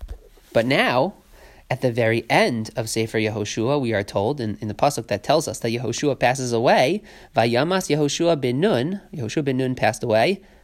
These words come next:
"Eved Hashem." Yehoshua ben Nun, who was the servant of Hashem. Now, for the very first time, Yehoshua himself is described as the servant of the Lord, just like Moshe. And so we open the book with a sense of anxiety,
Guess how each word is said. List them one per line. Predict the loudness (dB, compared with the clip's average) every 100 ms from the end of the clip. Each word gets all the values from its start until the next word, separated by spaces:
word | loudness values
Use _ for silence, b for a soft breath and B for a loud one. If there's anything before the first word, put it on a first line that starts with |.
| b _
"Eved | 0 2 0
Hashem." | 0 -4 -6 -8 -16 _ _ _ _ -8
Yehoshua | -4 -2 0
ben | 2
Nun, | 0
who | 0
was | 2 2 2 -2
the | -6
servant | -4 0 0 0 -4 -6 -18 _
of | -6
Hashem. | -4 -4 -4 -8 -2
Now, | 0 0
for | 0
the | -4 0
very | 2 2
first | -2 -4 -4
time, | -4 0 0 0 -6 B B B
Yehoshua | -4 -2 -2 0 2 2
himself | 0 -4 0 0 0 -10 -20 b b b
is | -4 -2
described | -4 0 2 2 0 -2
as | -4 -2
the | -2
servant | 0 0 -2 -6
of | -8
the | -6
Lord, | -2 2 2 0 -4 B B B
just | -2 -2 -2 -4
like | 2 2 0 -12 b b _
Moshe. | -2 -2 -2 -8 -10 -18 -20 -20 b b
And | 0
so | 0
we | 2
open | 0 2 0
the | 0
book | 2 2 0
with | -4
a | -2
sense | -2 -2
of | -2
anxiety, | -2 -2 2 4 4 2 0 -2